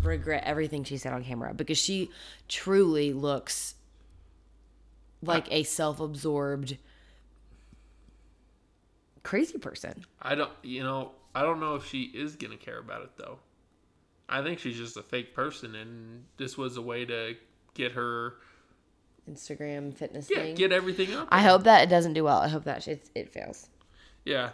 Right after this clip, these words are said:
Speaker 2: well, you know, I mean, I think we've both made it clear that, uh,
Speaker 1: Oh,
Speaker 2: we
Speaker 1: God, I hope she's not in Paradise.
Speaker 2: Oh, she's hundred percent she's gonna be on Paradise.
Speaker 1: Oh, fuck.
Speaker 2: Well, I wonder how
Speaker 1: Oh my
Speaker 2: many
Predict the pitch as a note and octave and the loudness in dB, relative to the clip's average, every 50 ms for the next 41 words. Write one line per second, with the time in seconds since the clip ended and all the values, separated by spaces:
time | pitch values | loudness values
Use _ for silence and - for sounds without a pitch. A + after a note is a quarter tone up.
0 | - - - C#3 C#3 C#3 C3+ C3 - - _ _ - - C#3 C3+ B2+ B2+ A#2+ - | -10 -6 -4 -2 -2 -2 -2 -6 -10 -18 _ _ -14 -10 -8 -6 -4 -2 -2 -2
1 | - - - - - - C3+ C3 C3 C3 C3 B2 A#2 B2+ C3+ C3+ C3+ B2+ A2+ B2 | -4 -6 -14 -14 -8 -6 -4 -2 -2 -2 -2 -2 0 0 0 0 -2 -4 -4 -2
2 | B2+ B2 B2 - B2 A#2 A2+ A#2 - - - C3 B2 A#2 A#2 A#2 A#2 A2+ A2+ A2 | -2 -2 -2 -4 -8 -10 -10 -12 -12 -12 -8 -8 -6 -6 -6 -6 -6 -6 -8 -8
3 | - - - _ _ _ - - _ _ _ _ _ _ _ _ _ _ - - | -10 -16 -20 _ _ _ -20 -20 _ _ _ _ _ _ _ _ _ _ -10 -8
4 | B2 A#2 A2+ A2 A2 A2 A2 A2 A#2 B2+ - - - - - _ _ _ _ _ | -6 -6 -4 -4 -4 -4 -4 -4 -6 -8 -12 -18 -20 -20 -20 _ _ _ _ _
5 | - - F3 C#3 - - D#3 - D#3 D3+ D3 D3 D3 D3+ D3 C#3+ D3+ E3 D3+ D3+ | -4 -2 0 0 0 -2 -6 -8 -6 -4 -4 -4 -4 -4 -6 -8 -8 -10 -10 -10
6 | - - B2 - B2+ B2 B2+ C#3 C#3+ C#3+ C#3 - - - _ _ _ _ _ _ | -10 -12 -12 -12 -12 -14 -12 -12 -12 -12 -12 -14 -18 -20 _ _ _ _ _ _
7 | _ _ - - D3 C3 A#2 - - - - - - - - - - - G3+ G#3 | _ _ -8 -4 -4 -4 -4 -6 -12 -10 -8 -8 -8 -8 -10 -12 -10 -6 -4 -4
8 | A3+ A#3+ C4 D4 - - A#3 - C4+ - - - - - - - E3+ D#3 A#3+ C3+ | -2 -2 -4 -4 -2 0 0 0 -2 -4 -10 -16 -16 -14 -12 -10 -8 -8 -6 -6
9 | C3 C3+ C#3 C3 B2 A#2 - C3 B2+ C3+ C3 A#2+ A#2 A#2 B2+ - - - - _ | -4 -4 -4 -4 -4 -6 -6 -6 -6 -6 -6 -8 -8 -10 -10 -12 -18 -20 -20 _
10 | _ _ _ _ - - - - - _ - - - - - - - - _ _ | _ _ _ _ -20 -20 -20 -20 -20 _ -20 -20 -20 -20 -20 -20 -20 -20 _ _
11 | _ _ - - - - - - - - - - - - - _ _ - D#3+ D#3+ | _ _ -20 -20 -20 -18 -16 -16 -16 -18 -20 -20 -20 -20 -20 _ _ -2 0 0
12 | C3+ - - C3 C#3+ D3 E3 F#3 G3 F#3+ F3+ E3+ D#3+ C#3+ C3 A#2+ B2+ C#3 F3+ F3+ | 0 2 0 0 2 2 2 2 2 2 2 2 2 0 -2 -2 0 2 4 6
13 | E3 | 8